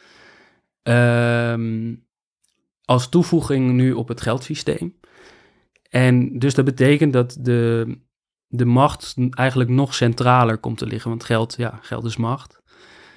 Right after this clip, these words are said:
Ehm, en wat er inherent is aan die digitale euro, is hij is digitaal en hij is, ehm, centraal gestuurd. En daarmee is die per definitie programmeerbaar.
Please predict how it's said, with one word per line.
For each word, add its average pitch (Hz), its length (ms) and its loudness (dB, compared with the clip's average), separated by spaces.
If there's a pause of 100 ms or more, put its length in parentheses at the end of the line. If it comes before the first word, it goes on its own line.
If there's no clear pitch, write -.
(320)
Ehm, 117 560 4 (520)
en 143 180 4
wat 143 200 6
er 131 440 2
inherent 139 520 2
is 123 160 -2
aan 120 160 0
die 117 440 -2
digitale 123 500 0
euro, 131 420 2
is 123 180 0
hij 117 200 0
is 120 120 2
digitaal 120 880 0
en 113 220 -2
hij 110 280 -2
is, - 560 -4
ehm, 113 1300 -6
centraal 120 920 2 (360)
gestuurd. - 720 -2 (920)
En 123 200 2
daarmee 127 500 6
is 123 120 2
die 127 400 0
per 131 140 2
definitie 131 560 2
programmeerbaar. 120 1000 -2